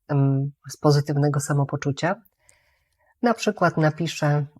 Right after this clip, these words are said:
em, "Kocham i akceptuję swoje ciało całkowicie", a ty jeszcze dziś nie jesteś,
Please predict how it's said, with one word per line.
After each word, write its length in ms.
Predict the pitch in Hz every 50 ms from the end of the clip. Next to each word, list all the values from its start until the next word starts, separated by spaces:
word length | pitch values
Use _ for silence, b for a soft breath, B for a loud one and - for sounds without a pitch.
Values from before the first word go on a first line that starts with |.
| _ -
em, 680 | 156 143 143 143 143 139 139 139 139 139 143 143 139 - _ _ _ _ _ _ _ _ _ _ _
"Kocham 500 | - 180 170 151 - - 160 147 147 151 - _ -
i 120 | 180 160
akceptuję 600 | 147 143 143 - - 170 - - - 170 165 160
swoje 280 | 151 - - 165 151 147
ciało 280 | 147 - 180 170 165 156
całkowicie", 800 | - 170 160 147 147 - 151 147 165 175 180 - - 185 180 185 b b b b b b b b b b b b b b b
a 100 | - 156
ty 120 | 151 - 180
jeszcze 280 | 175 151 - - 175
dziś 240 | 160 180 165 - -
nie 120 | 160 151
jesteś, 520 | 156 156 156 - - 156 143 - - -